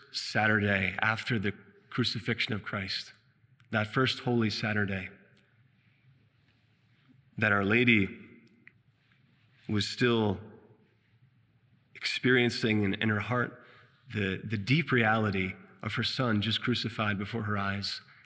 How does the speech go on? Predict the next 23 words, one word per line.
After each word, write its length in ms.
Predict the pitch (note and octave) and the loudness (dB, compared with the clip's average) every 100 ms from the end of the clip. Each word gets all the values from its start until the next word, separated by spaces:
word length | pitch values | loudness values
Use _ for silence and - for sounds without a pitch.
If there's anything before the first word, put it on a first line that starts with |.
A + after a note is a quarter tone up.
| _ _ _ _ | _ _ _ _
was 140 | G#2+ A#2 | -6 0
now 200 | G#2+ G#2 | 2 4
laid 260 | G#2 A2+ | 4 4
in 80 | A2+ | 4
the 80 | G2 | 2
tomb, 560 | - B2 A2 G2 F#2 - - _ _ _ _ - | 0 0 0 0 -4 -12 -20 _ _ _ _ -4
and 100 | G#2+ | 0
she 140 | C#3 | 2
was 120 | B2 | 2
bearing 360 | G2 A2+ A#2 A2 | 2 2 4 4
all 160 | A2 G#2 | 2 2
of 80 | |
that 140 | G#2 F#2+ | 0 0
suffering 500 | - A2+ - G#2 G2+ | -2 -4 -4 -2 -2
within 240 | G2 G#2+ | -2 -2
her. 240 | G2+ F#2 - - _ _ _ _ _ _ _ _ A2 | -2 -4 -8 -20 _ _ _ _ _ _ _ _ -2
All 140 | A2 | 2
of 80 | G#2+ | 2
that 200 | G2+ - | 2 0
pain 380 | - A#2 A2 G#2+ | 0 2 4 2
within 220 | G#2 G#2+ | 0 0
her 120 | G#2+ | -2
heart 360 | G#2 A#2 G#2+ | -4 -2 -2